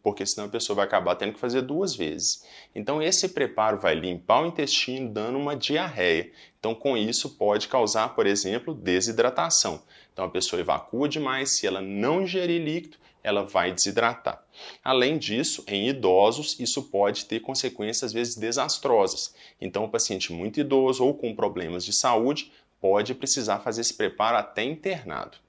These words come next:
Outra consequência do preparo, que pode acontecer, mas já bem mais rara, é na pessoa que tem algum quadro obstrutivo do intestino.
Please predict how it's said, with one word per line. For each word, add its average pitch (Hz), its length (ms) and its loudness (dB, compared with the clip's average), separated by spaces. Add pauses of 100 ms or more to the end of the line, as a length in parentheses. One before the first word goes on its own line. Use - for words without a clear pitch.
(640)
Outra - 240 0
consequência 117 640 0
do 110 80 -4
preparo, 147 480 0
que - 100 -8
pode 113 440 8
acontecer, 120 600 0
mas 95 200 2
já 85 120 0
bem 87 300 -2
mais 147 220 -2
rara, 147 420 2 (180)
é - 80 -8
na 120 80 -2
pessoa 117 320 -2
que 117 140 -8
tem 107 140 -6
algum 113 260 -4
quadro 104 460 2
obstrutivo 135 840 -2
do 131 80 -4
intestino. 147 560 -2